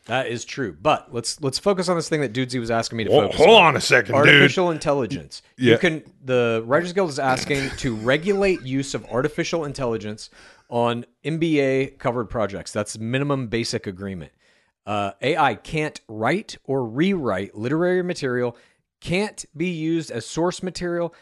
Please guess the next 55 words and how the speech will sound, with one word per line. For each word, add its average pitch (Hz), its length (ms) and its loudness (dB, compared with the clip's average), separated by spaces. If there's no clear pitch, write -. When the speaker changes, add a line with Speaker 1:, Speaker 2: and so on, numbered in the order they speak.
Speaker 1:
and 175 340 0
M 160 140 0
B 175 140 0
A 165 100 2
covered 147 300 -4
material 131 400 -2
can't - 340 -8
be 127 60 -8
used 123 240 -8
to 104 60 -10
train 196 640 -2
A 98 160 0
I. 73 240 -6
That's 98 200 -8
very 156 200 2
important. 165 440 -2
So 123 140 -6
that 151 160 2
means 160 180 -4
if 127 140 -8
you 147 100 0
want 170 180 0
a 143 40 -2
new 143 140 -4
John 120 320 -4
Hughes 160 320 -6
movie, 95 400 -8
you 120 120 -6
can't 185 260 -4
just 113 200 -12
take 160 200 -6
his 143 180 -6
scripts, - 640 -4
upload 147 360 0
them 131 140 0
into 143 320 -2
an 135 80 0
A 131 140 0
I, 127 200 4
and 101 100 -4
have 120 160 -2
it 120 100 -8
make 113 220 -4
a 117 60 2
new 107 280 -4
John 104 280 -4
Hughes 113 260 -8
movie. 76 220 -18
That's 98 180 -12
what 143 140 -6
the 160 80 -2
Writers 147 240 0
Guild's 139 220 -2
asking 151 440 -2
for. - 240 -20